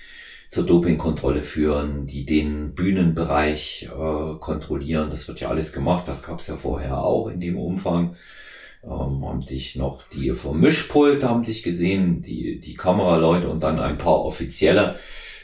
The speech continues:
Ich würde mal sagen, ähm, das Auditorium bestand alles in allem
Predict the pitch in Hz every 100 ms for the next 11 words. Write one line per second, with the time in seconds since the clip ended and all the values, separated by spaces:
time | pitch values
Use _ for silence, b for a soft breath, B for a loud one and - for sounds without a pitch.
0 | - - - 95 113 98 87 - 95 101
1 | 92 87 - 82 80 82 82 - - -
2 | 82 87 - - 82 98 87 87 87 -
3 | - 82 87 - - - - 80 - 82
4 | 107 107 98